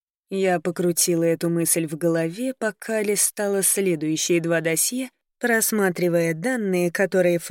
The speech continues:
Б Р собрала на доктора Даниэла де ла Круза, ретивый, и предположительно наивного Бо Донована —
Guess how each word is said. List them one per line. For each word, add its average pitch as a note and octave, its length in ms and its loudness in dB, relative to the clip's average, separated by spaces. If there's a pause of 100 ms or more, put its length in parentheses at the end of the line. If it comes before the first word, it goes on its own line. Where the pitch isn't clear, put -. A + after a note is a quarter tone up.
(100)
Б F3 280 0
Р B3 100 -4
собрала G#3+ 640 2
на G3 180 2
доктора F3+ 540 0
Даниэла F3 600 2
де F#3 140 2
ла G3 160 0
Круза, G#3+ 480 -2 (760)
ретивый, E3+ 800 0 (560)
и E3 240 0
предположительно F#3 1000 2
наивного F3 640 0
Бо E3 400 0
Донована — D3+ 680 -4